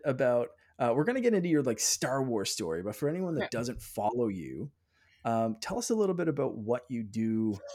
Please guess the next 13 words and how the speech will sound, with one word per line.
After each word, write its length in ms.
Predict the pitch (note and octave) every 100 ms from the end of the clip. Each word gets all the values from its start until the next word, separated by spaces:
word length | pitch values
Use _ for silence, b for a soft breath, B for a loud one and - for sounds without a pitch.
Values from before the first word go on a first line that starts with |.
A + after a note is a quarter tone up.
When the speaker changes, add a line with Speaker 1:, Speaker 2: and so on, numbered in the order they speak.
| - -
Speaker 1:
on 180 | A#2+ B2+
the 140 | G#2+
internet. 340 | F#2+ - - _ _ _ _ _ _ _ _
Speaker 2:
Okay. 500 | G#3 - G3+ E3 D#3+ - _ _ _ _ -
I 120 | G3+
probably 460 | G3+ G#3+ G#3 G3+ G3
just 200 | F#3+ -
shouldn't 220 | G#3 E3+
be 100 | E3
on 140 | E3 F#3
the 100 | F#3
internet. 360 | - - -
<laughs> 40 | -